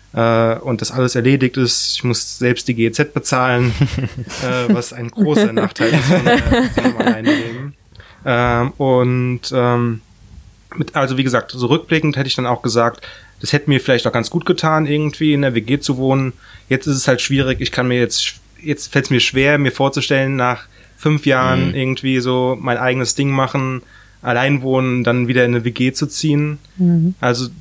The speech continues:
Speaker 1: ich würd's nicht ausschließen, jetzt irgendwie, wenn, wenn ich jetzt nochmal eine neue Stadt ziehen würde, aber, äh, jetzt aktuell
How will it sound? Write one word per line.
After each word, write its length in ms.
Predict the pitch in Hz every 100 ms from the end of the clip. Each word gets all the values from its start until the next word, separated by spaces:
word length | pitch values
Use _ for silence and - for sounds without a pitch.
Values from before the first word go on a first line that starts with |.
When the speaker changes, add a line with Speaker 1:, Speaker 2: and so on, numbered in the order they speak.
| -
Speaker 1:
ich 220 | 147 - -
würd's 180 | 131 -
nicht 140 | 139
ausschließen, 500 | 139 156 - 170 156
jetzt 140 | 135
irgendwie, 420 | 139 135 135 135 123
wenn, 280 | 127 127 127
wenn 100 | 120
ich 80 |
jetzt 140 | 120 -
nochmal 180 | 123 117
eine 80 |
neue 220 | 120 113 110
Stadt 220 | 139 -
ziehen 220 | 147 131
würde, 300 | 127 131 127
aber, 340 | - 117 113 - - - - - -
äh, 400 | 120 117 117 113
jetzt 320 | 117 117 -
aktuell 720 | - - - 139 123 127 135